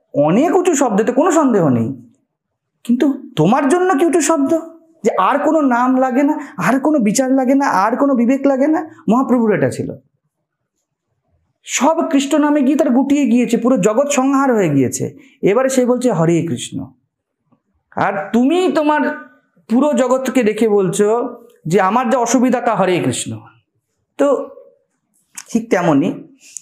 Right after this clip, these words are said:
আধ্যাত্মিক শব্দের চক্করে পড়বেন না। কারণ আমি যেগুলি বলছি সবার ক্ষেত্রে এটা লাগে, বলি, "এই ব্যক্তি আধ্যাত্মিক?" কত লোক এসে বলে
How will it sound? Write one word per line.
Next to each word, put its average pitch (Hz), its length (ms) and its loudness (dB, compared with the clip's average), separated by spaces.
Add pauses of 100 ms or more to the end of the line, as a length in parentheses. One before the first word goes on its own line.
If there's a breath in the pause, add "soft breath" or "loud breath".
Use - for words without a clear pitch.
(160)
আধ্যাত্মিক 262 960 0
শব্দের 170 580 -2
চক্করে 165 440 -2
পড়বেন 113 360 -4
না। 104 240 -12 (1400)
কারণ 185 180 -2
আমি 190 540 -2
যেগুলি 180 260 -2
বলছি 185 380 -2
সবার 208 240 -2
ক্ষেত্রে 247 260 -2
এটা 233 120 2
লাগে, 170 240 0
বলি, 214 140 0
"এই 254 80 0
ব্যক্তি 240 260 -2
আধ্যাত্মিক?" 220 560 0 (360)
কত 190 160 -2
লোক 202 120 2
এসে 202 160 0
বলে 170 320 0